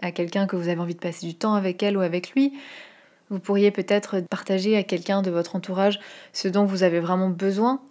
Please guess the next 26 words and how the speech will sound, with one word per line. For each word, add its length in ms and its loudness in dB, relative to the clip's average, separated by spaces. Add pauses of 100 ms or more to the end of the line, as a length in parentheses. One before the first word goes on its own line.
(200)
et 100 -4
qui 220 -8
n'est 80 -2
pas 160 0
forcément 680 -2
comblé 560 4
dans 240 -4
la 120 -2
relation 480 -4
que 100 -6
vous 180 -2
avez 160 2
actuellement. 560 -4 (400)
Ça 200 -4
peut 200 -2
être 240 2
aussi, 220 -4
par 120 -6
exemple, 220 -6
tout 80 -10
simplement 500 0
partager 460 0
quelque 240 0
chose 220 -4
de 80 0
perso 500 0